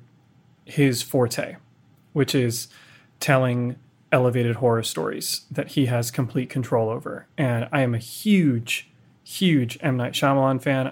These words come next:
I love The Sixth Sense. I love Signs. I think Unbreakable is very good. I then skip a bunch of his movies. I really <laughs> like The Visit, Devil, Split,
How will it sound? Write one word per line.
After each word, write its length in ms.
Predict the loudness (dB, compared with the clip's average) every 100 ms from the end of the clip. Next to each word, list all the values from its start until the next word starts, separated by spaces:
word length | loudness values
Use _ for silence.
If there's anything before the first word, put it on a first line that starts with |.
| -8
I 60 |
love 540 | -4 0 2 0 -2 -10 _ _ -12
The 60 |
Sixth 300 | -8 -6 -4
Sense. 480 | 0 0 0 -4 -10 _ _ _ _ -4
I 60 |
love 260 | 2 4 2
Signs. 560 | 2 2 2 -2 -4 -8
I 20 | -6
think 160 | -4
Unbreakable 400 | -2 -2 -2 -4
is 80 | -4
very 280 | 2 2 4
good. 420 | 4 4 2 -4 _ _ -6
I 80 |
then 180 | -2 -2
skip 340 | -2 -4 -6 -4
a 20 |
bunch 240 | -2 -2
of 60 | 0
his 120 | -2
movies. 440 | 0 2 2 0 -6 -20 _
I 100 | -2
really 420 | 0 4 6 8 6
<laughs> 120 | 4
like 160 | 2 4
The 80 | 4
Visit, 500 | 6 4 2 2 -4 -20 -14 -2
Devil, 580 | 4 6 6 4 2 0 -6
Split, 580 | -6 2 4 4 2